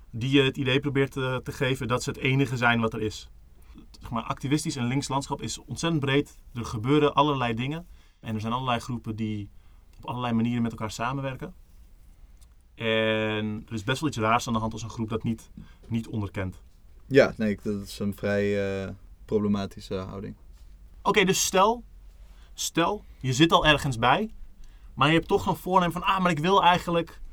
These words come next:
Speaker 1: meer doen, ik wil meer in een actievere rol stappen, of ik wil eigenlijk no-, nog iets anders erbij doen. Ik zit al ergens bij en ik wil iets. Ik denk dat dit gevoel best wel, eh, best wel voorkomt. Heel veel groepen hebben een soort van slapende leden,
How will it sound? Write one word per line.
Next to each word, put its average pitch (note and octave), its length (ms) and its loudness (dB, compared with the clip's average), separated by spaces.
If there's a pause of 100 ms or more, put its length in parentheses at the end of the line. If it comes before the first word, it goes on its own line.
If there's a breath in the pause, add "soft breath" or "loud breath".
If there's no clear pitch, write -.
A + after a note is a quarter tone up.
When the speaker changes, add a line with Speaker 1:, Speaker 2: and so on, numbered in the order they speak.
(500 soft breath)
Speaker 1:
meer D#3+ 580 4
doen, E3+ 300 4
ik C#3+ 100 2
wil C#3+ 420 0
meer D3+ 220 0
in D3 80 -2
een C#3 100 -6
actievere D3+ 480 -2
rol D3+ 340 0
stappen, D#3+ 480 -2
of C#3+ 120 -4
ik C#3+ 80 -4
wil C3+ 100 -4
eigenlijk C#3 340 -6
no-, C#3 140 -4
nog C#3+ 180 0
iets - 140 -4
anders E3+ 380 4
erbij C3+ 400 4
doen. F3 280 0 (540 soft breath)
Ik A#2+ 120 -8
zit F#3+ 160 4
al F3 120 4
ergens E3+ 300 2
bij D#3+ 380 4 (420 soft breath)
en C#3+ 160 4
ik B2+ 100 2
wil B2 300 2
iets. - 340 -12 (360)
Ik D#3 120 2
denk D3+ 160 6
dat D3+ 100 6
dit - 80 -10
gevoel C#3+ 240 -4
best C3 180 -2
wel, A#2 300 2
eh, G2 160 -4 (240)
best B2+ 180 -4
wel C#3 100 -6
voorkomt. D3 560 -4 (600 soft breath)
Heel G2+ 100 -10
veel A#2+ 120 -6
groepen A#2+ 380 -6
hebben G#2 160 -4
een F#2+ 80 -8
soort G#2+ 160 -8
van - 200 -14 (240 soft breath)
slapende A#2+ 760 4
leden, A2+ 760 0